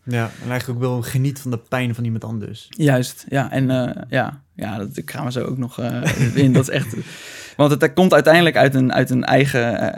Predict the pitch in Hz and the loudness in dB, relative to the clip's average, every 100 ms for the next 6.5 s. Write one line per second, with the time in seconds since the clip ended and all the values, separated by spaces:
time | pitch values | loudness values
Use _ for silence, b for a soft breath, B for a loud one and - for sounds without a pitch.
0 | - 123 123 127 135 135 - 139 135 131 | -4 -4 -4 2 2 2 0 2 4 4
1 | 135 120 135 135 - - - - - 127 | 2 -2 2 2 0 -6 -8 -8 -8 -6
2 | 107 B - - 147 147 135 139 147 156 | -8 B 2 4 4 6 6 6 6 6
3 | 170 120 113 - - _ b b b b | 4 0 -2 -4 -10 _ b b b b
4 | 131 135 135 120 123 127 135 - 120 120 | 4 4 4 2 0 0 0 0 0 2
5 | 120 120 - - 135 123 120 - 120 123 | 2 0 -2 2 4 4 0 -4 -4 -2
6 | 123 123 - 62 - | -2 -2 -2 -4 -6